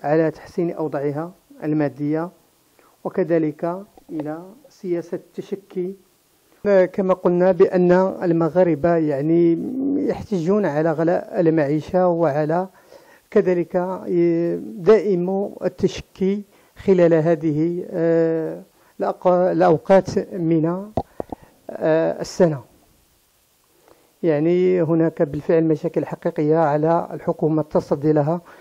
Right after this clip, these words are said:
بنوع من العقلانية ومن تقديم مزيد من المعاناة للأسر المعوجة وللطبق-،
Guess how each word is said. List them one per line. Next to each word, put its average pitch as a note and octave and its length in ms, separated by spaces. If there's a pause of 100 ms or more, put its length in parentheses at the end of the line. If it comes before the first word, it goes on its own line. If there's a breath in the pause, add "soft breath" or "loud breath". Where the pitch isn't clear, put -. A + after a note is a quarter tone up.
(220 loud breath)
بنوع E3 380
من D#3 220
العقلانية D#3+ 800
ومن E3 540 (420 soft breath)
تقديم E3+ 400
مزيد D#3+ 340
من E3 180
المعاناة D#3 600
للأسر E3+ 720
المعوجة E3 720
وللطبق-، E3+ 760